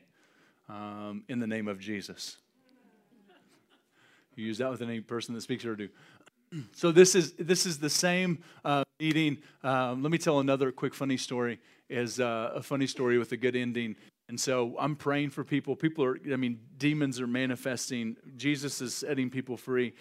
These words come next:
And about three people back, uh, this young man is being brought up to me by his mom, and, and he's about nineteen, uh, or twenty, and his eyes are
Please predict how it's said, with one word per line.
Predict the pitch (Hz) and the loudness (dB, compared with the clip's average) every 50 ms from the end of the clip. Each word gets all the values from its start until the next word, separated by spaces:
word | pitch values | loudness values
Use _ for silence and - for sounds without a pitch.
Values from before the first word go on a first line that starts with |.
| - - - - | -20 -20 -14 -8
And | - 127 123 123 - | -4 -2 -2 -2 -2
about | 143 123 120 127 139 135 - | -2 -2 0 0 0 0 -2
three | - - 147 160 170 170 | -4 -2 2 4 4 4
people | - 180 170 - 147 | 4 2 0 0 0
back, | 127 123 151 151 143 135 135 - - - | 4 6 8 8 8 6 4 -2 -6 -4
uh, | 131 117 113 | -2 0 0
this | 113 131 127 - 147 | 2 0 0 0 0
young | 143 143 139 | 0 0 2
man | 143 139 139 131 | 2 2 2 2
is | 120 104 | -2 -4
being | 120 135 127 120 | -2 -2 -2 0
brought | 104 127 127 131 135 139 | 0 2 2 4 4 2
up | 139 143 | 0 -2
to | - - 139 | -2 -4 -2
me | 131 127 117 | -2 -2 -2
by | 110 117 117 120 | -2 -2 -2 -2
his | 120 127 120 113 - - - - - - - - | 0 0 0 -2 -2 -6 -14 -18 -20 -20 -8 -2
mom, | 131 135 127 123 120 117 117 | 0 2 2 2 2 0 -2
and, | 107 107 120 - | -4 -4 -6 -6
and | - 131 117 117 | -6 -4 -4 -2
he's | 127 139 135 117 | 0 0 -2 0
about | 127 123 117 123 | -2 -4 -4 -2
nineteen, | 117 120 127 131 131 - 135 123 123 120 110 - - - - - _ - | -2 -4 -4 -6 -6 -6 -4 -2 -2 -4 -6 -10 -16 -20 -20 -20 _ -8
uh, | 131 123 113 117 | -6 -4 -2 -2
or | 120 113 - | -4 -4 -6
twenty, | - - - 135 135 131 131 127 117 - - - _ - | -8 -6 -4 -2 0 0 0 -2 -2 -6 -12 -20 _ -12
and | - 113 110 110 110 98 - | -8 -6 -4 -4 -4 -6 -6
his | - 131 131 117 - | -4 -2 -2 -2 0
eyes | - 127 120 123 127 120 113 120 | 2 2 2 4 2 0 -2 -4
are | 110 104 | -4 -4